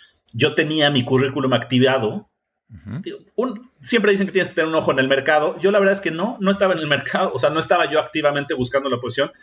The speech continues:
Speaker 1: pero mi currículum hacía, seguía, seguía activado. Y yo, dentro de las opciones te, que te preguntan en el ipade es,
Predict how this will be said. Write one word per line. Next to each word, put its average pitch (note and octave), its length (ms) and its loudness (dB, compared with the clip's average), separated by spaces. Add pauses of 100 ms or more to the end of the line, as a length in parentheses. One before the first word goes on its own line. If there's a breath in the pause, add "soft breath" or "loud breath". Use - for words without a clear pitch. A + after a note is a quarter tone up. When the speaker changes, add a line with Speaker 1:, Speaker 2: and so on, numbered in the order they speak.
(280 loud breath)
Speaker 1:
pero C#3 200 4
mi C#3 120 -4
currículum D#3 540 -2
hacía, C3+ 420 0
seguía, C#3 540 2
seguía C3 260 2
activado. B2 600 0 (380 loud breath)
Y D3+ 180 0
yo, E3+ 560 0
dentro D#3+ 460 0
de D3+ 100 2
las B2+ 540 0
opciones C#3 720 -2
te, C3+ 80 -2
que B2 160 -2
te A#2+ 120 -4
preguntan C3 380 -2
en B2 100 0
el A#2+ 80 0
ipade A#2+ 280 2
es, B2+ 180 -6